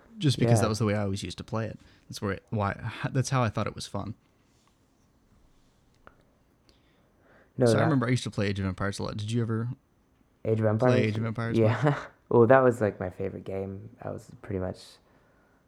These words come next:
Speaker 2: the, yeah, that, if there was any game that I, I played a lot, and that was the game. And it was,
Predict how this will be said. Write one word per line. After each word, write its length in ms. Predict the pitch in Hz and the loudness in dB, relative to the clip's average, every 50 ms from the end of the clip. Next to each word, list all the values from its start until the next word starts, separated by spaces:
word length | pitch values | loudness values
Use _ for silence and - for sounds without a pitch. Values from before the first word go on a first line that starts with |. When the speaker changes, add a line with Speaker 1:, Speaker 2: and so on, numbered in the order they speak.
| _ - - - | _ -20 -14 -8
Speaker 2:
the, 400 | - 98 92 90 90 90 92 - - - _ _ _ _ _ _ _ _ _ _ _ - | -6 -4 -4 -4 -4 -6 -8 -10 -12 -16 _ _ _ _ _ _ _ _ _ _ _ -4
yeah, 240 | 110 - - - - - - _ - | -4 -4 -4 -6 -14 -16 -20 _ -12
that, 260 | - 110 - - - - - - - - _ - | -8 -8 -8 -8 -12 -16 -20 -20 -20 -20 _ -12
if 120 | - 110 | -6 0
there 120 | - 127 117 | 2 4 6
was 140 | 113 110 113 | 6 6 6
any 200 | 113 113 113 113 | 4 4 4 4
game 360 | 107 110 107 101 101 101 98 | 4 4 4 4 4 2 2
that 180 | 95 92 92 | 2 2 2
I, 320 | 92 92 92 92 92 92 - - - _ _ - | 2 0 -2 -2 -6 -8 -12 -16 -20 _ _ -6
I 140 | 101 98 | -4 -4
played 340 | 92 - - - 95 90 92 | -4 -6 -4 -2 -2 0 0
a 80 | 95 92 | 0 -2
lot, 480 | 92 92 92 92 92 92 95 90 - - - - _ - | -2 -4 -6 -6 -6 -6 -8 -10 -12 -14 -20 -16 _ -10
and 240 | 101 98 - - - - | -8 -8 -8 -10 -10 -6
that 180 | - 92 92 | -6 -6 -4
was 160 | 92 98 98 101 | -4 -6 -6 -6
the 80 | - | -8
game. 420 | 90 - 92 92 92 95 98 110 113 | -6 -6 -6 -6 -8 -10 -12 -12 -10
And 200 | - 104 98 101 | -8 -8 -6 -6
it 120 | 95 95 104 | -6 -6 -6
was, 500 | 98 98 101 98 98 98 - - - | -6 -4 -4 -6 -6 -6 -10 -14 -20